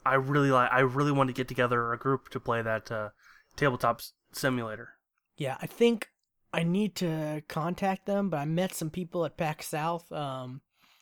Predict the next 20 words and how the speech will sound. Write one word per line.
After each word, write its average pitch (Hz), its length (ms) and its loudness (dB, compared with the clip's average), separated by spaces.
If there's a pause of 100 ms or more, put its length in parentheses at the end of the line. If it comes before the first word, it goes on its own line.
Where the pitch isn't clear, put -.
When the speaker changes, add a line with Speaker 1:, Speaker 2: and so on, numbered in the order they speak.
(160)
Speaker 2:
who 151 220 0
are 135 200 -4
real 151 160 -2
big 143 240 -2
into 131 300 -8
stuff - 280 -4
like 123 160 -8
that 127 220 -6
too. 123 320 -10 (480)
Speaker 1:
Okay. 165 180 0
Speaker 2:
I 147 80 6
think 175 260 0
they 151 160 -2
may 156 240 -4
have 170 380 -8
it. 185 220 -14 (460)
I, 151 160 -6
I 147 40 -2
think, 156 360 -4
um, 139 480 -6